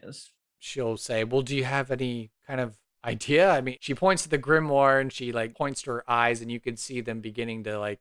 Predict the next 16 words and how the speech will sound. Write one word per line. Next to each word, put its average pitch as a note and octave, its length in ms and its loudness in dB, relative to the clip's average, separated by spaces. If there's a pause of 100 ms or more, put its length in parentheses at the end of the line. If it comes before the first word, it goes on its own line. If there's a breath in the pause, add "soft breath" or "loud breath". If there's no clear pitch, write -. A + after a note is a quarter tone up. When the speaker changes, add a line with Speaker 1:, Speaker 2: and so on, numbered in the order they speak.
Speaker 2:
shift - 460 -2
and, A2 260 -8
and A#2+ 140 -10
change A2+ 800 -4
color A2 280 2
Speaker 1:
Yeah, E3+ 120 6
Speaker 2:
a A2 60 2
Speaker 1:
he D3 120 0
Speaker 2:
little B3 140 2
bit. B3 40 2
Speaker 1:
will, A3+ 260 4
he, G3+ 160 -2
he F#3+ 180 -2
will G#3+ 160 0
pull D#3+ 260 -4
out, C#3+ 300 0